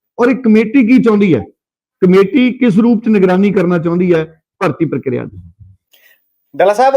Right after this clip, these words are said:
Speaker 2: ਅੱਛਾ, ਤੁਹਾਨੂੰ ਇੱਕ ਗੱਲ ਹੋਰ ਮੈਂ, ਅਹ, ਮਤਲਬ, ਤੁਹਾਡੇ ਤੋਂ ਸਵਾਲ ਜਾਣਨਾ ਚਾਹੁੰਦਾ। ਧਾਮੀ ਸਾਹਿਬ ਨੇ ਕਿਹਾ ਜੀ, "ਮਹੀਨਾ ਵਧਾ ਦਿੱਤਾ ਆਪਾਂ ਗਿਆਨੀ ਹਰਪ੍ਰੀਤ ਸਿੰਘ ਹੋਣਾ ਦਾ।" ਹੁਣ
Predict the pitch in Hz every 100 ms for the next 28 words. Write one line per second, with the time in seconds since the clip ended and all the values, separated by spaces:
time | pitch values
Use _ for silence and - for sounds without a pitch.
0 | 233 196 214 220 214 196 202 208 - 185
1 | 180 180 180 202 196 185 175 170 156 156
2 | 147 147 _ 156 147 147 160 151 151 147
3 | 151 147 151 151 143 147 147 143 170 156
4 | _ _ _ _ - 220 202 196 226 240
5 | 233 247 285 277 214 190 226 220 165 185
6 | 185 185 185 170 185 185 180 139 139 156
7 | 151 156 135 120 120 _ _ _ - 269